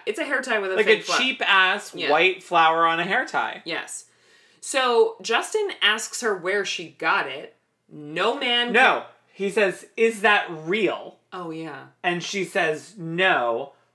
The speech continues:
Speaker 2: Corey gave it to me."
Speaker 1: Which was dubbed, by the way.
Speaker 2: And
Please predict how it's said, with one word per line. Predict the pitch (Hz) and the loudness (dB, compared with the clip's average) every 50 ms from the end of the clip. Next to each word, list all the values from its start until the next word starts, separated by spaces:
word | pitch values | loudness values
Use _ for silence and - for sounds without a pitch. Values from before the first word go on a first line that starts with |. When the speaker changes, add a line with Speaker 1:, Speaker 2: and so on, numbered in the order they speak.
| _ _ _ | _ _ _
Speaker 2:
Corey | - - - 240 262 262 233 180 156 139 | -18 -14 -8 -4 0 0 0 0 0 -2
gave | 131 135 123 117 107 | -6 -6 -6 -6 -8
it | 110 - - | -12 -16 -20
to | - - 117 | -20 -20 -18
me." | 110 104 - - - - | -18 -20 -20 -20 -14 -10
Speaker 1:
Which | 165 165 165 170 | -10 -10 -8 -8
was | 160 151 - | -10 -8 -8
dubbed, | 160 147 127 - - 151 - - _ _ _ _ _ _ | -8 -8 -8 -10 -12 -14 -18 -20 _ _ _ _ _ _
by | - - - | -20 -18 -18
the | - - | -16 -16
way. | - 78 - - - _ _ _ _ _ _ - | -16 -16 -16 -18 -20 _ _ _ _ _ _ 2
Speaker 2:
And | 196 185 175 165 165 | 4 4 4 2 0